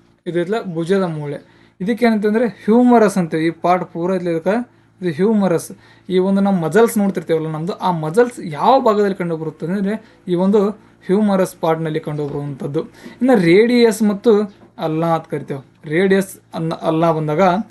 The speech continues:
ರೇಡಿಯಸ್ ಪಾರ್ಟ್ ಅನ್ನೋದು ಈ ಭಾಗದಲ್ಲಿ ಏನು ನಮ್ಮ ಶರೀರದ ಮೇಲ್ಭಾಗದಲ್ಲ, ಮೇಲ್ಭಾಗದಲ್ಲಿ ಒಂದಲ್ವ ಕೆಳಗಡೆ ಬರ್ತಲ್ಲ, ರೇಡಿಯಸ್ ಅನ್ನು ಮೇಲ್ಗಡೆ ಇರ್ತೈತಿ, ಅಲ್ಲ ಅನ್ನೋದು ಕೆಳಗಡೆ ಇರ್ತೈತಿ. ಅದೇ ರೀತಿಯಾಗಿ ಇದು ಕಾರ್ಪಸ್ ಬರ್ತೈತಿ. ಇಲ್ಲಿ ಏನಂತಲ್ಲ ಕಾರ್ಪಸ್,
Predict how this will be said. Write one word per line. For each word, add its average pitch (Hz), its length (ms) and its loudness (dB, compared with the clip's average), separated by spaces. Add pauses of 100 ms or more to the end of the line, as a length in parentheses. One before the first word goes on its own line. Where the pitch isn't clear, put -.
(340)
ರೇಡಿಯಸ್ 233 560 2
ಪಾರ್ಟ್ 220 220 0
ಅನ್ನೋದು 220 360 0
ಈ 220 280 -4
ಭಾಗದಲ್ಲಿ 196 600 2
ಏನು 185 260 0
ನಮ್ಮ 170 160 -4
ಶರೀರದ 196 380 -2
ಮೇಲ್ಭಾಗದಲ್ಲ, 180 640 -2
ಮೇಲ್ಭಾಗದಲ್ಲಿ 185 580 0
ಒಂದಲ್ವ 180 360 -2
ಕೆಳಗಡೆ 190 320 -2
ಬರ್ತಲ್ಲ, 175 480 -6 (420)
ರೇಡಿಯಸ್ 202 400 2
ಅನ್ನು 202 140 0
ಮೇಲ್ಗಡೆ 190 380 2
ಇರ್ತೈತಿ, 185 520 -2 (180)
ಅಲ್ಲ 160 160 -4
ಅನ್ನೋದು 160 240 -8
ಕೆಳಗಡೆ 151 340 -6
ಇರ್ತೈತಿ. 151 520 -10 (540)
ಅದೇ 180 160 0
ರೀತಿಯಾಗಿ 214 600 2 (280)
ಇದು 208 140 2
ಕಾರ್ಪಸ್ 190 680 0
ಬರ್ತೈತಿ. 156 500 -10 (140)
ಇಲ್ಲಿ 190 140 -2
ಏನಂತಲ್ಲ 196 260 2
ಕಾರ್ಪಸ್, 196 720 -2